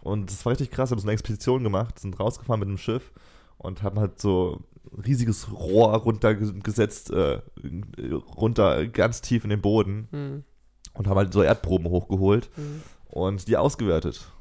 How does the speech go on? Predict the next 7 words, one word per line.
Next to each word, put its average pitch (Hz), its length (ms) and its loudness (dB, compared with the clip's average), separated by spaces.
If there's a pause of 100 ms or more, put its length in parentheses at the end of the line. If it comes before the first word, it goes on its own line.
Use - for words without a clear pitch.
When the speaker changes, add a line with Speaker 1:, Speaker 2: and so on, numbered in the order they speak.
(120)
Speaker 1:
Und - 100 -10
was 85 200 -4
rauskam, 101 640 0 (680)
da 82 140 -6
waren 82 200 -6
klitzekleine - 540 -8
Bakterien, 101 640 -2